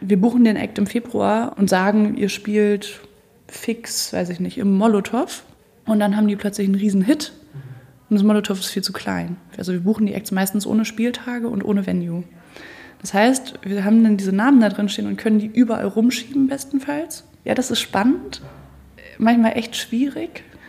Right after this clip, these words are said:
und gleichzeitig aber auch das, was fast am meisten Spaß macht, weil dann wird's alles so greifbar.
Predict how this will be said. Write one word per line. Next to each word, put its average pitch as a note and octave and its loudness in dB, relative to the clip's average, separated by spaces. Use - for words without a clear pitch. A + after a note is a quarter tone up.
und A3+ 2
gleichzeitig G#3 -4
aber G3+ -6
auch - -12
das, - -6
was - -10
fast - -6
am G3 -4
meisten F#3+ -4
Spaß F#3 -6
macht, F3+ -8
weil F3+ -2
dann F#3 2
wird's - -4
alles F#3+ -4
so F#3+ -8
greifbar. F#3 -6